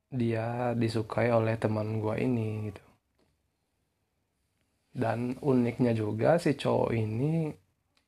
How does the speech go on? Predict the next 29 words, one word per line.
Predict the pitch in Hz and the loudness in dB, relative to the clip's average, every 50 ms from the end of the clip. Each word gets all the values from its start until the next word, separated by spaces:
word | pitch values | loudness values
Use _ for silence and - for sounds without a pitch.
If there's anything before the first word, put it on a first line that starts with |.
| _ _ _ _ | _ _ _ _
juga | - 131 123 120 110 | -10 -6 -6 -6 -4
cerita | - 117 110 104 - 110 107 107 | -4 -4 -6 0 0 0 0 0
ke | - 117 117 | -2 -4 -4
gua. | 120 147 143 139 123 117 113 113 113 113 120 117 - _ _ _ _ _ _ _ _ _ _ _ _ - | -4 -4 -4 -2 -2 0 0 0 -2 -2 -6 -8 -14 _ _ _ _ _ _ _ _ _ _ _ _ -10
Karena | - 110 110 113 127 139 139 135 131 | -8 -6 -4 -4 -4 -2 -2 -2 -4
dia | 139 139 127 113 113 117 127 135 | -2 -2 0 0 2 2 2 2
ngerasa, | 139 135 123 117 113 107 104 - - - 123 127 131 135 - - _ _ _ _ _ _ _ _ _ _ _ _ - - | 2 0 2 0 0 0 -2 -4 -4 -2 -2 -2 -2 -4 -6 -12 _ _ _ _ _ _ _ _ _ _ _ _ -10 -8
karena | 117 113 113 113 113 | -6 -6 -4 -6 -6
gua | 120 120 117 | -6 -6 -4
sebagai | 131 120 113 117 117 | -2 -2 -2 -2 -2
teman | 117 - 110 110 110 110 | -4 -2 -2 -2 -4 -2
terdekat | - 110 104 104 107 104 - 110 - - - - _ _ _ _ - _ _ | -2 -2 -2 -4 -6 -4 -4 -6 -6 -6 -16 -20 _ _ _ _ -20 _ _
si | _ - 104 | _ -18 -8
cewek | - 110 107 107 107 110 107 104 | -6 -4 -4 -2 -2 -2 -4 -4
ini, | 104 110 117 127 143 147 147 - _ _ _ _ _ _ _ _ _ _ _ _ _ _ - | -6 -6 -4 -2 -4 -4 -4 -10 _ _ _ _ _ _ _ _ _ _ _ _ _ _ -8
jadi | 113 107 110 123 123 | -8 -4 -2 -2 -2
dia | 120 131 131 | -2 -2 0
minta | 127 123 117 117 113 | 0 -2 -2 -2 -4
saran | - - 113 107 107 107 110 110 | -4 -4 -2 -2 -2 -2 -2 -4
ke | 107 - 110 | -4 -4 -4
gua | 113 117 117 113 107 | -2 -2 -2 -2 -4
gitu. | 104 95 - 104 98 95 92 - _ _ - _ _ _ _ _ _ _ _ _ _ _ _ _ _ _ _ _ _ - | -6 -8 -8 -8 -8 -8 -12 -16 _ _ -20 _ _ _ _ _ _ _ _ _ _ _ _ _ _ _ _ _ _ -8
Ya, | 120 113 113 | -6 -4 -4
ini | 117 117 | -4 -2
singkat | - 127 117 117 117 | -2 0 0 0 0
ceritanya | - - 113 110 - 107 101 101 104 104 107 | 0 -2 -2 -2 0 0 0 0 -2 -4 -4
aja | 110 110 107 | -4 -4 -4
gitu | 104 104 95 - 113 | -6 -6 -8 -8 -8
kan. | 110 107 101 110 | -6 -8 -8 -10